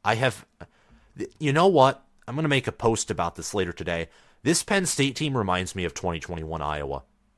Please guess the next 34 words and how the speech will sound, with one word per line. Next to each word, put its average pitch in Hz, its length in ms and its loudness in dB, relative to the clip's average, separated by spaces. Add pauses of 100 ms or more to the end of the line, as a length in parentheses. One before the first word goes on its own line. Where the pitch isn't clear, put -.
(240)
And 110 100 -2
twenty 160 240 2
twenty-one 120 380 0
Iowa 92 340 0
was 80 400 -4 (320)
a 87 80 -10
good 110 320 0
team. 117 380 -6 (480)
With 101 220 0
the 113 60 -6
talent 113 380 2
that 104 140 -4
Penn 107 220 -4
State 104 300 -2
has, 101 360 -2 (140)
that 95 180 0
would 95 140 -4
make 92 220 -6
twenty 101 240 -4
twenty-one 87 400 -4
Iowa 87 360 0
a 80 100 -8
great 90 360 -4
near 90 240 -4
elite 76 320 -6
team. 135 320 -6 (540)
You 151 160 2
can 147 360 -2
tell 135 260 4
me 123 260 0
that 90 240 -4
that's - 240 -6
a 85 100 -8 (300)
hyperbolic, 98 800 0